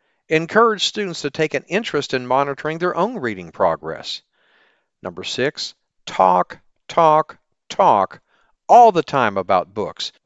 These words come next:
Discuss the characters, settings, plots of stories, and the content of nonfiction books. Number seven, support students with immediate, continuous feedback and encouragement. Number eight, use technology to excite students' interest.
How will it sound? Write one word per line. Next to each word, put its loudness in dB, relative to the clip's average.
Discuss 0
the -8
characters, 0
settings, 0
plots 4
of -8
stories, -2
and -2
the -4
content -2
of -6
nonfiction -4
books. -8
Number 0
seven, 0
support -2
students -4
with -4
immediate, -4
continuous -6
feedback -2
and -2
encouragement. -2
Number -2
eight, 0
use 0
technology 2
to -6
excite 0
students' -8
interest. -10